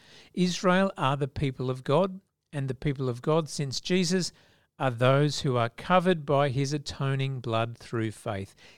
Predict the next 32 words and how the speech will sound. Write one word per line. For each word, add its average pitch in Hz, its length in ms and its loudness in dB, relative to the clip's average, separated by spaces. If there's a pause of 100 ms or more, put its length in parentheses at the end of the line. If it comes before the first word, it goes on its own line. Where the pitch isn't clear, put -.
(160)
Anyone 147 640 2 (240)
who 131 100 -8
calls 127 360 -2
on 127 80 -2
the 123 100 -4
name 123 260 -2
of 156 60 -4
the 151 140 0
Lord 107 320 -4 (340)
will 117 120 -6
be 113 120 -2
saved 139 580 -2 (380)
and 123 220 -10
prove 151 460 0
themselves 131 640 -2
to - 120 -8
be 117 460 -4 (380)
spiritual 123 720 -4
Israel. 113 500 -8 (300)
Israel 220 440 6
are 180 80 6
loved 156 360 6
on 151 100 0
account 156 460 -2 (100)
of 131 240 -6
the 127 120 -6
patriarchs, 110 1040 -6
the 120 100 -10
text - 380 -8
says, 110 280 -8
"for - 180 -8
God's 151 440 0